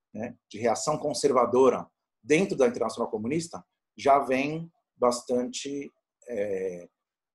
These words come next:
já vem caminhando a passos largos, né? E, é, então, a forma como a Internacional, a direção, né, da, da Internacional intervém e conduz o Partido Comunista Chinês, é, pra, atuar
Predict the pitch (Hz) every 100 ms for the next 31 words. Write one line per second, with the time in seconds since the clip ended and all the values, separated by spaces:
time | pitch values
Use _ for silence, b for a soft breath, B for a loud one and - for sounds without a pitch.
0 | _ _ _ - 98 107 117 117 131 131
1 | 135 135 156 151 143 160 143 139 123 92
2 | 95 120 - b b 143 170 185 180 _
3 | _ _ 117 117 117 127 131 156 170 -
4 | _ - 131 - 202 220 196 - 165 160
5 | 151 135 131 127 127 113 120 120 - 151
6 | 143 127 139 113 110 101 110 117 117 117
7 | 117 110 98 90 _ _ - 160 165 151
8 | 120 135 127 120 139 127 139 160 - -
9 | _ _ - - 117 - 135 123 117 123
10 | 120 117 117 107 117 123 135 131 - _
11 | _ _ _ _ 104 98 95 90 _ _
12 | _ _ - 135 151 - - _ _ -
13 | 123 - 135 131 117 -